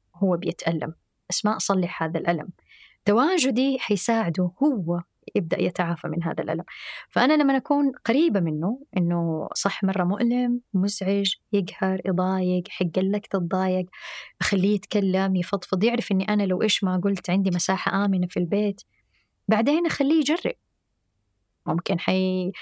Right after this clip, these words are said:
يجرب إنه هو مثلًا، آه، يت-، يتراجع، ما يواجهه،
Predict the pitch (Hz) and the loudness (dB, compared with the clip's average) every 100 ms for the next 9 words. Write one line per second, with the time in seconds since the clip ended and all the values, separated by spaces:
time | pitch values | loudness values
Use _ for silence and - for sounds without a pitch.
0 | - - - 180 220 202 185 190 180 214 | -20 -8 -2 0 2 2 2 2 2 0
1 | 202 202 190 180 185 185 175 175 - - | 0 0 0 0 0 0 -2 -4 -10 -16
2 | - 175 175 175 180 - - - 170 180 | -4 -2 0 0 0 -4 -2 0 0 0
3 | - 87 - 180 - 254 - 165 208 214 | 0 0 0 0 0 2 0 0 0 2
4 | 214 175 - | 2 0 -4